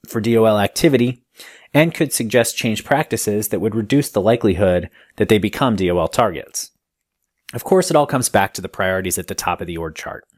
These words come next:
While historically Labor Secretary may not have been the most inner circle cabinet position, folks like Tom Perez and current Secretary Gene Scalia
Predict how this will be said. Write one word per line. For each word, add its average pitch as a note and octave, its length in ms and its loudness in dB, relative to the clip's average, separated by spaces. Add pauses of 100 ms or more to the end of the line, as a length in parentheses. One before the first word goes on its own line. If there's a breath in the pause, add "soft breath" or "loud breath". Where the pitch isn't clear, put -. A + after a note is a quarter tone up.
(800 loud breath)
While B2 140 4
historically E3 500 2
Labor B2+ 260 4
Secretary A2+ 500 0
may A2 140 0
not G#2+ 140 0
have F#2 120 -2
been G2+ 120 0
the G2 80 -2
most F#2+ 300 -4
inner G#2 180 -2
circle - 400 2
cabinet G2 380 -4
position, F#2+ 480 -10
folks - 320 -6
like G#2+ 160 -2
Tom G2 240 -6
Perez C3+ 540 2
and F#2+ 300 -8
current G#2+ 260 -4
Secretary F#2+ 480 -2
Gene F2+ 200 -6
Scalia A2+ 540 2